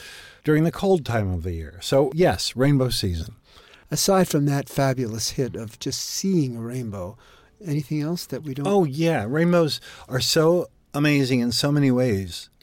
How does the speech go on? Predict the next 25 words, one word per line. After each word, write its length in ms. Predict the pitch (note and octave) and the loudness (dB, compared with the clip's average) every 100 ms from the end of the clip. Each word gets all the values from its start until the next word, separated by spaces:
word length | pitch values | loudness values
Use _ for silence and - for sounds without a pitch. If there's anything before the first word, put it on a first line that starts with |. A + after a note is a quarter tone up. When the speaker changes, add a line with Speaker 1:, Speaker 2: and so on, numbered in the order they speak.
| _ | _
Speaker 1:
starting 460 | - - C3+ C#3+ C3+ | -6 0 2 4 2
with 140 | A2 | 2
the 100 | G#2+ | -4
fact 340 | - B2+ B2 A#2+ | 0 0 0 0
that 220 | A2 G2 - - | -2 -2 -8 -6
a 80 | A#2+ | 2
rainbow 340 | B2+ B2+ A#2+ | 4 4 4
that 140 | G#2+ G2+ | 2 -2
you 240 | A#2+ F#3+ | 2 4
see 560 | G3+ - B2+ A2 D3+ D#3 _ _ | 4 2 2 4 0 -4 _ _
is 180 | - A#2+ | -2 0
a 80 | B2 | 2
different 420 | A#2+ D3+ D3+ C3 | 2 0 0 -4
rainbow 760 | A#2+ A#2+ B2 A#2+ A#2+ B2 B2 - - _ - D#4 F4+ | -2 2 2 2 2 0 -4 -12 -20 _ -20 -18 -10
than 260 | D3 C#3 B2+ | -2 2 2
is 160 | B2 | 2
seen 240 | - C#3 B2+ | 2 4 4
by 100 | A#2+ | 2
the 120 | A#2+ | 0
person 360 | C#3 B2 C3+ | 0 0 0
standing 400 | A#2+ C#3 B2+ C3+ | 0 0 2 2
next 260 | D#3+ A3 - | 2 0 -2
to 100 | A2 | -4
you, 160 | E2+ F2 | -6 -6
because 400 | A2 C3 A#2 | -2 0 0